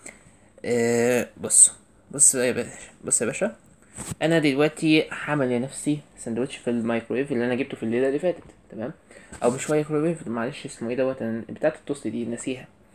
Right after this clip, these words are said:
ما علينا، انتوا فاهميني، تمام؟ طبعًا، آه، اول حاجه افتحها، تمام،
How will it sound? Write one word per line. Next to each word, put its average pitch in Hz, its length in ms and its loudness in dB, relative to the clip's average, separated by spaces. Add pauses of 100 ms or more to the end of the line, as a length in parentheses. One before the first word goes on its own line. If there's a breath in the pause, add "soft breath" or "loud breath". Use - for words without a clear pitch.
(340 loud breath)
ما - 60 -10
علينا، 160 260 0
انتوا 151 180 -4
فاهميني، 110 460 2
تمام؟ 107 220 0 (500 loud breath)
طبعًا، 143 560 2
آه، 113 580 0 (920)
اول 160 120 2
حاجه 160 260 0 (140)
افتحها، - 400 -8 (400)
تمام، 127 260 -6